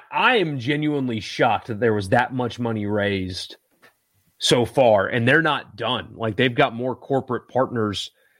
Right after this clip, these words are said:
i-, in the holster. At least one for sure is, is in the holster ready to go. Um, I think he's shocked by that. I'm shocked by that. I, I cannot believe that,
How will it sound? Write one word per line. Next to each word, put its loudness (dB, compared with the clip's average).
i-, 4
in 2
the 2
holster. 2
At -2
least 0
one 2
for -2
sure 0
is, 0
is 2
in 4
the 2
holster 2
ready 0
to -6
go. -2
Um, 0
I 0
think -6
he's -8
shocked -2
by -2
that. -8
I'm 4
shocked -2
by -6
that. -14
I, 0
I 0
cannot -2
believe -4
that, -2